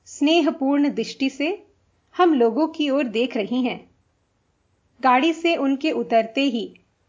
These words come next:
हम सभी उनकी चरण धूलि लेने को उतावली हो उठी। मां के साथ गोलाप मां, छोटी दीदी, नलिनी दीदी,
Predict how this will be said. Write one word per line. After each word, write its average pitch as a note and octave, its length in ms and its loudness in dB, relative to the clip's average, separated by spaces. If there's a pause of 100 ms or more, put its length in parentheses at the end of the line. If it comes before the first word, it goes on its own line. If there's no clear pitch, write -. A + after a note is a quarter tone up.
(220)
हम F4 160 6
सभी C#4+ 560 0 (340)
उनकी C#4 280 2
चरण A#3+ 380 2
धूलि A#3+ 440 -4 (300)
लेने D4+ 320 4
को F4+ 140 0
उतावली C4 580 2
हो A3+ 160 -2
उठी। F#3 440 -8 (1600)
मां B3+ 180 4
के D4+ 180 -2
साथ C4 280 0 (380)
गोलाप A3+ 440 2
मां, C#4+ 160 -2 (480)
छोटी A#3+ 380 -2
दीदी, A#3 480 -2 (420)
नलिनी D#4+ 400 4
दीदी, A#3+ 520 -4